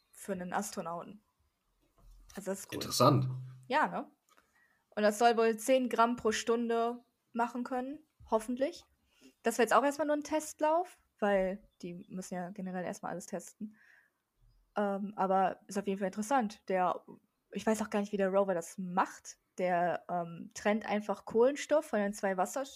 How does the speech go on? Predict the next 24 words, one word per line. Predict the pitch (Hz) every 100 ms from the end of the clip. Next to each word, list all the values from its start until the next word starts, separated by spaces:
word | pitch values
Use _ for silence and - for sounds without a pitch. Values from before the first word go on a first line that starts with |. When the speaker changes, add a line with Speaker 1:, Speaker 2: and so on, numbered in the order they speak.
| -
Speaker 1:
äh, | 208 180 175
von | - 202
den | 202
zwei | 196
Sauerstoffatomen | 180 185 277 - 302 302 294 302 302 349 _ _ _ _ _ _ _ _ _ _ -
und, | 190 185 -
äh, | 170 180
schmeißt | - 208 208
dann | 196
das | 190
Kohlenstoff | 233 226 220 214
wieder | 180 175
weg | 196 -
und | 359
dann | 302 285
haben | 294
wir | 254
Sauerstoff. | 170 202 - - _ _ _ _ _ _ _ _ _ _ _ _ -
Ich, | - -
das | 175
ist | -
Speaker 2:
Nicht |
Speaker 1:
echt, | -
Speaker 2:
schlecht. | 127 131 -